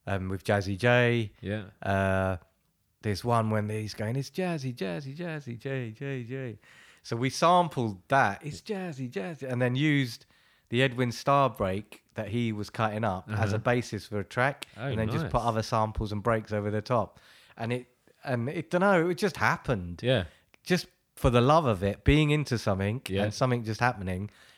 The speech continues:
Speaker 1: and it did really
Speaker 2: The
Speaker 1: well.
Speaker 2: opportunity arose and it just
Speaker 1: Yeah.
Speaker 2: worked, yeah.
Speaker 1: We didn't think, "Oh, right, I wanna make a tune and I wanna get this and I wanna do that." It, dunno. We, it just, it was organic. It just kind of happened naturally.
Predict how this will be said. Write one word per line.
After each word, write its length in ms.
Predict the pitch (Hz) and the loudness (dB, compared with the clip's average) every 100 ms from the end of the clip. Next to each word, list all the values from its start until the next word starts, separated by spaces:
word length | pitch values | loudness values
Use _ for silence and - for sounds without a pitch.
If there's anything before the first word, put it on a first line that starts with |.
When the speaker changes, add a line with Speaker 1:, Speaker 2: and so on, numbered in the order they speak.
| - | -4
Speaker 1:
and 160 | 117 120 | 2 2
it 160 | 120 | 2
did 200 | 139 131 | 2 2
really 180 | 120 127 | 4 6
Speaker 2:
The 100 | 139 | 6
Speaker 1:
well. 140 | 156 | 6
Speaker 2:
opportunity 340 | 151 139 127 110 | 6 6 4 -2
arose 440 | 117 131 131 104 | 2 4 4 2
and 100 | 107 | -2
it 80 | 104 | -2
just 140 | 107 | 0
Speaker 1:
Yeah. 220 | 147 165 107 | 4 4 4
Speaker 2:
worked, 180 | - | 0
yeah. 160 | 123 113 - _ _ - | -6 -6 -8 _ _ -6
Speaker 1:
We 140 | 120 | 0
didn't 240 | 165 147 123 | 2 2 2
think, 340 | 143 120 110 | 2 2 0
"Oh, 160 | 110 101 | 0 0
right, 300 | 104 113 104 | 2 2 2
I 60 | 110 | 0
wanna 180 | 107 104 | -2 0
make 240 | 107 - | -4 -6
a 40 | |
tune 260 | 104 117 107 | -6 -4 -2
and 120 | 101 | -2
I 40 | 101 | -2
wanna 240 | 107 101 | -2 -2
get 200 | 110 - | -6 -6
this 260 | 107 98 104 | -8 -8 -8
and 100 | 98 | -8
I 20 | |
wanna 220 | 98 98 | -6 -6
do 140 | 98 104 | -6 -6
that." 140 | 104 | -6
It, 120 | 107 | -6
dunno. 360 | - 131 127 98 - _ - | -2 0 2 0 -6 _ -6
We, 140 | 107 - | -6 -6
it 140 | 120 - | -10 -6
just, 220 | 123 - _ _ _ - | -6 -8 _ _ _ -10
it 160 | 117 113 | -6 -2
was 120 | 110 | 2
organic. 600 | 117 113 135 117 90 - | 2 4 4 4 -2 -4
It 100 | 107 | -8
just 240 | 101 - - | -8 -10 -6
kind 200 | 107 104 | -4 -2
of 80 | |
happened 320 | 107 104 104 107 | -6 -6 -6 -4
naturally. 560 | 123 - 101 87 80 | -4 -6 -6 -6 -6